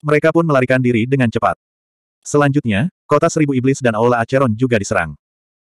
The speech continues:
Mereka yang berasal dari Gua Primordial ingin bersikap sombong, tetapi setelah dipukul, mereka juga merokok. Mereka melarikan diri dengan cepat. Untuk sesaat, tidak seorang pun berani tinggal di tempat ini.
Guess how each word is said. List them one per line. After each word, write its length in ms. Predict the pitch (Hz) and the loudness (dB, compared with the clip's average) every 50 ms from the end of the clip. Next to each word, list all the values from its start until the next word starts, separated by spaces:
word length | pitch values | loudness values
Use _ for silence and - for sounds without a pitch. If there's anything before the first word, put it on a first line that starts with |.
| _ _ _ _ _ _ _ _ _ _ _ _ _ _ | _ _ _ _ _ _ _ _ _ _ _ _ _ _
Mereka 320 | 147 147 147 143 160 165 | -2 0 2 2 4 4
yang 100 | 170 165 | 4 2
berasal 300 | 147 135 123 120 120 135 | 2 2 0 2 2 2
dari 180 | 127 117 110 113 | 2 2 0 0
Gua 160 | 107 120 123 | 2 2 2
Primordial 460 | 127 135 135 127 123 117 120 110 113 | 2 2 2 0 0 2 0 0 0
ingin 160 | 113 110 117 120 | 0 0 0 0
bersikap 320 | 117 113 - 123 117 - | -2 -2 -2 -2 -2 -2
sombong, 400 | - 147 147 117 95 82 95 123 - _ _ _ | 0 0 0 2 0 0 -2 -6 -10 _ _ _
tetapi 300 | - 156 147 147 160 160 | -2 0 0 0 0 0
setelah 240 | - 139 117 113 | -2 0 0 0
dipukul, 400 | 110 117 120 131 123 120 104 87 87 - _ - | 0 0 0 0 2 2 0 0 -2 -6 _ -4
mereka 320 | 143 135 135 - 123 104 | -2 0 0 2 0 0
juga 320 | 95 110 135 135 120 104 | 0 0 -2 0 2 0
merokok. 320 | 95 98 92 87 - 78 - _ _ _ _ _ _ _ _ _ _ _ _ _ _ _ - | 0 0 0 -2 -2 -4 -4 _ _ _ _ _ _ _ _ _ _ _ _ _ _ _ -6
Mereka 320 | 147 143 143 143 165 170 | -2 0 0 2 2 2
melarikan 400 | 170 151 139 131 127 135 135 139 | 2 2 2 2 2 0 0 2
diri 240 | 127 123 113 107 131 | 2 0 0 0 0
dengan 240 | 139 139 131 120 110 | 0 0 0 0 0
cepat. 320 | - 113 - 90 82 - _ _ _ _ _ _ _ _ _ _ _ _ _ _ _ _ | 0 -2 -2 -2 -2 -4 _ _ _ _ _ _ _ _ _ _ _ _ _ _ _ _
Untuk 240 | 160 156 151 170 175 | -4 -2 -2 -2 -2
sesaat, 400 | - 156 - 123 107 120 127 - _ _ _ | -4 -4 -4 -2 -2 -2 -2 -4 _ _ _
tidak 240 | _ 156 151 156 151 | _ 0 0 2 2
seorang 240 | - 151 143 147 143 | 2 2 2 2 2
pun 160 | 139 139 131 | 0 0 0
berani 240 | 120 113 113 117 - | 0 0 0 0 0
tinggal 320 | 131 131 127 107 92 98 | -2 0 0 0 0 0
di 80 | 120 127 | -2 -2
tempat 240 | 139 135 131 131 120 | -2 -2 -2 -2 -2
ini. 220 | 107 95 85 78 | -2 -4 -6 -6